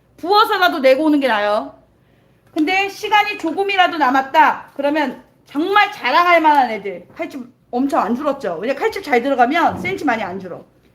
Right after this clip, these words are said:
내가 자랑할 만한 애들을 옆으로 빼놔요. 양파도 이왕이면 물르지 않고, 고추도 배 터지지 않고, 잘라, 귀하고 다리는 빼고. 자, 아까 다리 길게 잘랐는데 봐. 딱 사 센치로 변했잖아.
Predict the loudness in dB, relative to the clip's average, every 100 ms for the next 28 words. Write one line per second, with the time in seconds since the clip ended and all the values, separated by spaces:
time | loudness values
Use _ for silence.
0 | _ _ _ _ _ _ _ _ 2 4
1 | 4 2 -10 -4 2 2 4 4 2 0
2 | 0 0 0 -4 -6 -4 -4 -4 -8 -6
3 | -6 -4 -2 0 2 0 -2 -14 _ _
4 | _ _ _ _ _ _ -2 0 0 2
5 | 2 2 -2 -2 -2 -2 -4 -4 -4 -2
6 | -4 0 0 -2 -6 -6 -4 -6 -6 -8
7 | -8 -6 -8 -6 -8 -8 -2 0 0 -2
8 | -4 -4 -6 -20 _ _ -4 -2 -2 -8
9 | -20 _ _ -20 -20 _ -2 4 4 4
10 | -2 -8 -6 -6 -6 -6 -8 -10 -14 -18
11 | _ _ -20 _ -2 0 0 0 -2 -2
12 | -4 -2 0 2 2 0 -8 -12 -12 -12
13 | -8 -8 -6 -6 -8 -12 -12 -12 -12 -18
14 | -18